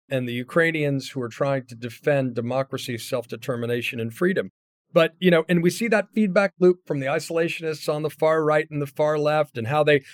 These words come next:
try to muddy the waters and the way that disinformation plays and seeding that stuff and artificially amplifying their voices. Yeah,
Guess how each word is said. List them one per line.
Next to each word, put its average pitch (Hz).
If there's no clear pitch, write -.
try 170
to 170
muddy 156
the 165
waters 151
and 120
the 123
way 151
that 123
disinformation 160
plays 160
and 120
seeding 175
that 165
stuff 165
and 123
artificially 160
amplifying 156
their 143
voices. 147
Yeah, 202